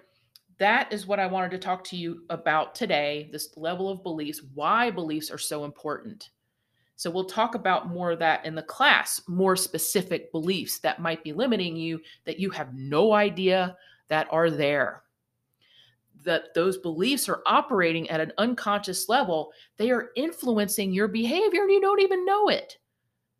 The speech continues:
You might be assuming, "Well, it's just always the way I've done it." But what if we challenge some of those old beliefs?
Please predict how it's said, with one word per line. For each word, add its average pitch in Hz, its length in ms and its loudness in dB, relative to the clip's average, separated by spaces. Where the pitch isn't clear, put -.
You 262 180 -2
might 320 220 0
be 226 100 0
assuming, 220 380 -4
"Well, 196 140 -2
it's 202 120 -8
just 165 200 -8
always 160 320 -2
the 160 60 -10
way 151 160 -2
I've 135 120 -4
done 196 200 -6
it." - 180 -12
But 175 160 0
what 208 160 2
if 370 220 -6
we 202 300 -4
challenge 226 1000 -2
some 196 280 -4
of 180 40 -4
those 165 280 0
old 170 240 -4
beliefs? - 720 -4